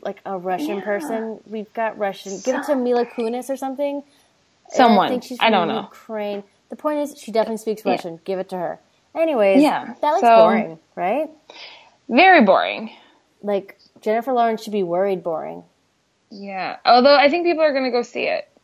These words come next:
Speaker 2: 'cause they like
Speaker 1: That's
Speaker 2: her. Isn't that a thing?
Speaker 1: I feel like Marvel nerds, 'cause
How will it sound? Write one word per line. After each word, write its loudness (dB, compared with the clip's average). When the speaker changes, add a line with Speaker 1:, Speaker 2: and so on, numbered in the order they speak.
Speaker 2:
'cause -14
they -4
like 2
Speaker 1:
That's 2
Speaker 2:
her. -6
Isn't -4
that -2
a -4
thing? -2
Speaker 1:
I -6
feel 0
like 0
Marvel 2
nerds, 0
'cause -4